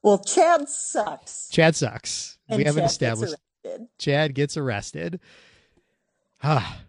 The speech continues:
Speaker 2: so cathartic. My, and on the rewatch, the thing I like about it most is as they invite Chad into the room and Sheriff Truman sort of, like, stands, like, with his back against the wall, and you can ve-, see him very slyly, like, produce a pair of handcuffs.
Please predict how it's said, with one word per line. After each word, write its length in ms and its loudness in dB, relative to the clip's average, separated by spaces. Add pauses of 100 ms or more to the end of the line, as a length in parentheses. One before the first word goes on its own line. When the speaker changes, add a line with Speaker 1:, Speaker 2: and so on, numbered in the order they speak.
Speaker 2:
so 260 2
cathartic. 540 -2 (240)
My, 300 0 (220)
and 200 -2
on 160 -4
the 120 -4
rewatch, 600 -4
the 80 -10
thing 200 -6
I 40 -2
like 220 -2
about 240 -2
it 80 -8
most 360 -6
is 340 -6 (440)
as 240 -6
they 160 2
invite 320 -2
Chad 320 0
into 180 -8
the 140 -8
room 480 -6 (280)
and 140 -6
Sheriff 300 0
Truman 340 -2
sort 220 -2
of, 80 -4
like, 320 -6 (220)
stands, 540 -4
like, 120 -8
with 100 -8
his 100 -10
back 280 -2
against 280 -8
the 60 -6
wall, 340 -2
and 80 -6
you 60 -6
can 160 -6
ve-, 240 -2
see 160 -6
him 100 -4
very 220 -2
slyly, 680 -2
like, 260 -4
produce 340 -2
a 40 -8
pair 240 -4
of 80 -6
handcuffs. 920 -4